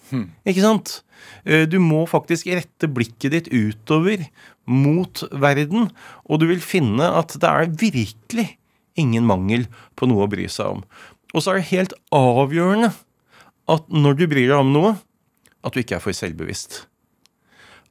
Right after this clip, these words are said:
Speaker 2: At du ikke bryr deg om det for å bry deg om noe.
Speaker 1: Hvorf-,
Speaker 2: Sett nå
Speaker 1: hvorfor er det avgjørende?
Speaker 2: Jo, for at, sett nå for eksempel at du finner ut at det du bryr deg om, eh, det er, eh, dyr som trenger hjelp, ikke sant? Eh, så, så du begynner å jobbe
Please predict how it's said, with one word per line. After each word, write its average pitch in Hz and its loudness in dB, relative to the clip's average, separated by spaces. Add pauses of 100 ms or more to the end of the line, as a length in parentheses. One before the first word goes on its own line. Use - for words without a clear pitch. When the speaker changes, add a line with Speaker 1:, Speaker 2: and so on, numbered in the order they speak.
Speaker 2:
At 143 0
du 185 0
ikke 175 -2
bryr 113 2
deg 120 2
om 101 -2
det 131 2 (180)
for - -4 (160)
å 113 -2
bry 92 -2
deg 92 -2
om 82 -6
noe. 104 -4
Speaker 1:
Hvorf-, 123 -10
Speaker 2:
Sett 220 -8
nå 175 0
Speaker 1:
hvorfor 151 2
er 135 2
det 127 2
avgjørende? 107 -4 (180)
Speaker 2:
Jo, 202 2 (120)
for 202 2
at, - -12
sett - -10
nå 151 0
for 151 -4
eksempel 127 -6
at 123 0
du 175 -4
finner 117 0
ut 170 -6
at 143 -4
det 107 4
du 135 0
bryr 131 2
deg 117 4
om, 202 0 (840)
eh, 113 2 (340)
det 92 -2
er, 76 -2
eh, 62 -4 (160)
dyr 156 2 (100)
som 131 -4
trenger 104 0
hjelp, 123 -2
ikke 117 -2
sant? 123 -2
Eh, 120 0 (100)
så, 127 -2 (340)
så 131 -4
du 131 0
begynner 107 0
å 110 -2
jobbe 92 0